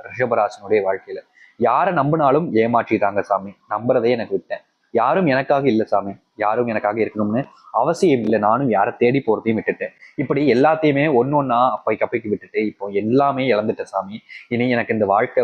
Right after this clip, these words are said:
வாழணுன்ற எண்ணமும் இல்ல, வாழ்றதுக்கான காரணங்களும் இல்லைன்னு ஒவ்வொரு நாளும் கஷ்டப்பட்ட இந்த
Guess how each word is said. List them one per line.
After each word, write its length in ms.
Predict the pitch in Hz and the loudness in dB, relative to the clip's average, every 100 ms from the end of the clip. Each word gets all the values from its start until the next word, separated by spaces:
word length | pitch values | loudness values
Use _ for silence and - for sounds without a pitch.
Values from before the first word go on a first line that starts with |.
| 98 | 2
வாழணுன்ற 460 | 101 120 123 120 117 98 | 2 0 -2 0 0 0
எண்ணமும் 320 | 113 127 120 | -2 -4 -2
இல்ல, 120 | 120 147 101 | 2 2 2
வாழ்றதுக்கான 720 | 95 107 101 113 104 98 101 135 - - - | 2 0 0 -2 0 -2 -2 -4 -6 -18 -8
காரணங்களும் 520 | 123 160 165 127 120 117 | -2 0 0 0 2 2
இல்லைன்னு 300 | 101 95 104 110 104 | 2 0 -2 2 2
ஒவ்வொரு 400 | 113 151 175 156 | 2 4 4 4
நாளும் 260 | 107 104 117 | 2 0 -2
கஷ்டப்பட்ட 500 | 98 - 117 127 - 143 | -6 -4 -4 -4 -4 0
இந்த 140 | 107 | 0